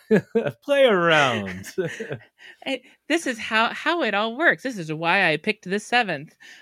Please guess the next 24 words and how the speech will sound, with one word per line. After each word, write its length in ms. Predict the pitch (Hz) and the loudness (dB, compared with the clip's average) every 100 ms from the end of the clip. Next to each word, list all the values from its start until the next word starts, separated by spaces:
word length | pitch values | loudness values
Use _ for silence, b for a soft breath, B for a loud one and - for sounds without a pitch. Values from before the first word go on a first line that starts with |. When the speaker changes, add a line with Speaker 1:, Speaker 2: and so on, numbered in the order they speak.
| - | -4
Speaker 2:
Um, 600 | 185 185 175 170 170 175 | 2 4 4 0 -2 -6
or, 340 | - 185 175 175 | -4 -2 0 0
like, 200 | 175 - B | -2 -4 B
I 60 | 208 | -2
can 140 | 254 | 0
just 160 | 254 247 | 0 0
im-, 180 | 220 196 | 0 0
suddenly 320 | 226 208 196 | 0 2 2
I'm, 240 | 170 165 - | 2 0 -4
I'm 140 | 175 | -4
imagining, 760 | 170 165 165 170 170 156 156 - | 0 0 0 -2 -4 -4 -4 -6
you 140 | 180 | -6
know, 100 | 160 | -4
a 120 | 156 165 | -4 -6
music 340 | 180 180 165 | -6 -8 -8
L 180 | 156 160 | -10 -10
M 160 | 160 | -12
prompt 320 | 170 165 151 160 | -10 -10 -10 -12
of, 120 | 143 b b _ | -14 b b _
Write 360 | 208 240 269 208 | -2 0 0 -2
this 380 | 214 208 202 - - | 0 0 -2 -10 -12
epic 400 | 196 208 185 180 | -12 -6 -8 -8
orchestral 640 | 190 185 - 185 - 180 175 | -12 -14 -8 -8 -6 -4 -4
piece, 540 | - 175 170 175 - | -4 -2 0 -2 -6